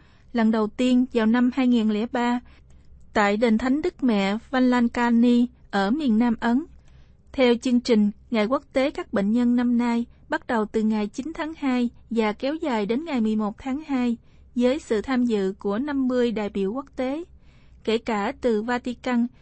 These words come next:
và từ hai mươi bảy nước thuộc Liên Hội đồng Giám mục Á Châu, không kể hai trăm đại biểu đến từ các miền ở Ấn Độ. Đức Thánh Cha đã bổ nhiệm Đức Hồng Y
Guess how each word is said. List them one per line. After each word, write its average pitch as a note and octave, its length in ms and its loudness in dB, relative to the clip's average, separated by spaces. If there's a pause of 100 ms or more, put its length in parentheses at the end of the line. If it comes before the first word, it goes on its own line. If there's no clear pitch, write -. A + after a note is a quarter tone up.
(500)
và A#3 160 2
từ A3+ 380 2
hai C4 140 0
mươi B3+ 140 2
bảy G#3 260 -2
nước D4 280 -4 (340)
thuộc - 280 0 (200)
Liên B3+ 360 0
Hội G#3+ 200 -2
đồng A3 240 0
Giám C4 180 -2
mục C#4+ 180 -6
Á A#3+ 240 -4
Châu, A#3+ 320 -2 (600)
không B3+ 300 2
kể G#3 340 0
hai B3+ 200 -2
trăm A#3+ 260 0
đại G#3 140 0
biểu G#3 320 -2
đến C4+ 300 -6
từ G#3+ 200 0
các D4 260 -8
miền A3 320 2
ở G#3 140 -4
Ấn C#4+ 260 -6
Độ. G3+ 340 -4 (800)
Đức D4+ 160 -2
Thánh D#4+ 160 -6
Cha A#3+ 360 0
đã G#3 220 0
bổ G#3 200 0
nhiệm A#3 420 0
Đức - 180 -8
Hồng A#3 200 -2
Y A#3+ 220 -2